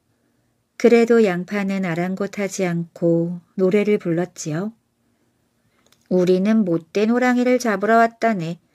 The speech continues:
바로바로 너같이 못된 호랑이를 잡으러 왔지." 호랑이는 화가 있는 대로 치밀어 커다란 앞발로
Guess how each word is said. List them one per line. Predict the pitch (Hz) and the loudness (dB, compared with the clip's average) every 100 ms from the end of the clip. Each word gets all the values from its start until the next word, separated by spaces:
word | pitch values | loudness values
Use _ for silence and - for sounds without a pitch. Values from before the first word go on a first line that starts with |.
| _ _ | _ _
바로바로 | 190 170 180 185 196 | -2 0 2 2 2
너같이 | 175 165 170 175 - 220 | 2 0 0 -2 -2 -2
못된 | 175 175 _ 202 208 | -2 -4 _ 0 2
호랑이를 | 226 233 226 220 226 | 4 4 2 0 0
잡으러 | 196 170 190 | -2 0 0
왔지." | 190 180 - 165 214 226 _ _ _ _ _ _ _ _ _ _ _ _ | 0 -4 -8 -4 -4 -6 _ _ _ _ _ _ _ _ _ _ _ _
호랑이는 | 254 254 254 240 226 233 233 | 4 4 4 2 2 2 0
화가 | 233 247 240 | -2 0 0
있는 | 185 170 208 | 0 -2 -2
대로 | 208 190 190 | -2 -2 -4
치밀어 | - 202 165 151 208 214 _ _ _ _ - | -4 -4 -4 -4 -4 -6 _ _ _ _ -4
커다란 | 262 262 254 254 233 | -4 0 0 2 0
앞발로 | 160 151 190 180 185 180 180 185 | -2 -6 -4 -2 -2 -2 -2 -6